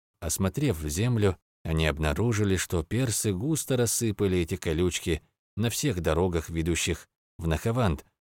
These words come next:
чтобы помешать подходу мусульманской конницы и пехоты к городу.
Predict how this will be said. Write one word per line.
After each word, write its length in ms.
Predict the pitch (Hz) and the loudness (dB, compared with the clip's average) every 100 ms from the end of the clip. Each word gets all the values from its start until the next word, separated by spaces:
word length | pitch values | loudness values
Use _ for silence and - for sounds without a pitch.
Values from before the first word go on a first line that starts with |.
| _ | _
чтобы 280 | - 87 85 | -8 -2 0
помешать 540 | 87 104 113 - 151 - | 4 4 4 4 2 2
подходу 540 | 120 - 120 101 95 | 0 0 2 4 2
мусульманской 720 | 98 90 92 87 80 - 82 | 0 0 2 4 2 0 -2
конницы 640 | - - 110 85 - 85 76 | -2 0 2 2 0 -2 -2
и 40 | |
пехоты 580 | 92 85 110 104 92 80 _ | -2 -2 -2 0 0 0 _
к 60 | - | -8
городу. 580 | 87 90 80 71 73 | -4 0 2 2 0